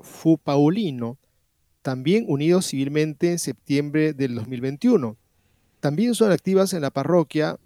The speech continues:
también son activistas de un grupo homoherético llamado Proyecto Giovanni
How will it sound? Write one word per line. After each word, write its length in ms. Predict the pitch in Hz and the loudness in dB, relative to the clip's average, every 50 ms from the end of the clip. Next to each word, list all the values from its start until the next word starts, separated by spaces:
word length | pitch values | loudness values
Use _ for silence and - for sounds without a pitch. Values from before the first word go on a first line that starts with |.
| _ _ | _ _
también 360 | - 120 117 120 139 170 180 | -10 -10 -4 -2 0 0 0
son 180 | 170 185 185 175 | 0 -2 -4 -4
activistas 1000 | 170 - _ - 156 151 147 147 151 160 151 - - - - 156 156 165 160 - | -4 -6 _ -8 -6 -4 -2 -2 -2 -2 -4 -8 -6 -2 0 0 2 0 -2 -4
de 120 | - 131 131 | -4 -6 -4
un 80 | 135 | -2
grupo 440 | 139 143 156 139 _ - 156 151 - - | 0 0 0 0 _ 2 2 2 2 0
homoherético 960 | - 151 135 123 120 117 117 120 120 135 156 165 160 _ - 151 - - 156 143 | -2 -4 -2 -2 -4 -6 -6 -4 -2 -2 -2 -2 -2 _ -8 -6 0 2 4 4
llamado 460 | 127 123 120 127 135 143 139 139 135 | 4 2 -2 -2 -2 -2 0 0 -2
Proyecto 800 | - - 135 131 131 127 160 160 151 _ _ _ - 165 170 - _ | -2 -2 0 0 2 4 2 2 2 _ _ _ 2 2 2 0 _
Giovanni 580 | - 117 131 127 131 139 143 147 143 143 143 - | -2 0 2 2 2 2 0 -2 -4 -6 -10 -10